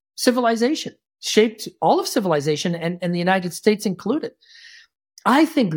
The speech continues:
that is the real game changer in all of this. The only thing that really is going to work a paradigm shift in this fight and, and in the advantage we can gain in this fight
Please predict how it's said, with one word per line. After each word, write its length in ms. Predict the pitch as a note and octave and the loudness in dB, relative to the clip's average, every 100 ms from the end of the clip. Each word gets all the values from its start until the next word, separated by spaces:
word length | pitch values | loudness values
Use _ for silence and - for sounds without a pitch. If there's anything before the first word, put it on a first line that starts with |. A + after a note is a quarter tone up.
| C#3+ C#3 | -4 0
that 480 | D#3+ G#3 C3 - - - - _ _ _ _ _ _ | 2 2 0 -6 -12 -14 -16 _ _ _ _ _ _
is 260 | F3+ E3 D3 | 0 2 2
the 100 | D3 | 0
real 500 | C#3+ D3 F3 F#3 F3 | 0 0 2 2 2
game 300 | D3 C#3 C3 | 0 -4 -4
changer 500 | - A2+ G2+ - - | -8 -12 -14 -20 -14
in 120 | A#2 A2+ | -10 -8
all 180 | G2+ F#2+ | -8 -10
of 120 | - | -16
this. 240 | - - - - _ | -20 -20 -20 -20 _
The 120 | F#3 | 4
only 240 | A#3+ F4+ D4 | 4 4 0
thing 300 | - A#3 G#3+ | 2 2 2
that 120 | D3+ | -2
really 500 | C#3 D3+ G3 A3+ G#3+ | -4 0 2 2 0
is 160 | E3 C#3+ | -2 -4
going 240 | D3 F3+ | -2 0
to 80 | F#3 | 0
work 460 | C3 C#3+ E3+ - - _ _ _ _ _ | 0 0 0 -2 -16 _ _ _ _ _
a 300 | D#3+ D3 C#3+ | 4 4 0
paradigm 720 | - - G#3+ B3 B3 A#3 G3+ F3+ | -12 -2 0 2 0 0 0 -2
shift 540 | - - - - - _ _ _ _ _ - | -2 -4 -4 -12 -20 _ _ _ _ _ 0
in 160 | E3+ | 2
this 220 | G3+ G3+ | 2 -2
fight 340 | - D#3 F3+ A#3 _ _ _ _ _ - | -4 -4 -4 -6 _ _ _ _ _ -4
and, 280 | C#3+ D3 D3 | -2 -2 -4
and 160 | D3 D3 | -4 -2
in 100 | D3+ | -2
the 120 | C#3 | -2
advantage 640 | B2 A2+ D3+ F3+ G3 F3 | -4 -2 0 0 -2 -4
we 140 | C#3+ E3 | -2 -2
can 220 | D#3+ C3 | -2 -4
gain 240 | B2+ E3+ | 0 0
in 100 | G#3 | 0
this 160 | G#3+ G3 | -2 -4
fight 280 | - G3+ | -4 -4